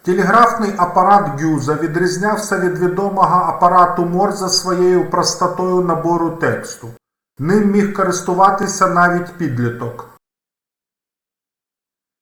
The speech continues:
Залишилося зрозуміти, де знаходилася антена цього бездротового електричного телеграфу,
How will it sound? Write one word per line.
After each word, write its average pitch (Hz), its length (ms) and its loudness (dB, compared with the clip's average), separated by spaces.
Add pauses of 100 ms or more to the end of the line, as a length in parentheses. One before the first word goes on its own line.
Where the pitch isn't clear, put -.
(2000)
Залишилося 214 800 0
зрозуміти, 185 760 -2
де 139 240 0
знаходилася 180 1000 0
антена 180 460 -2
цього 160 420 -4
бездротового 170 800 -2
електричного 156 760 -4
телеграфу, 139 720 -4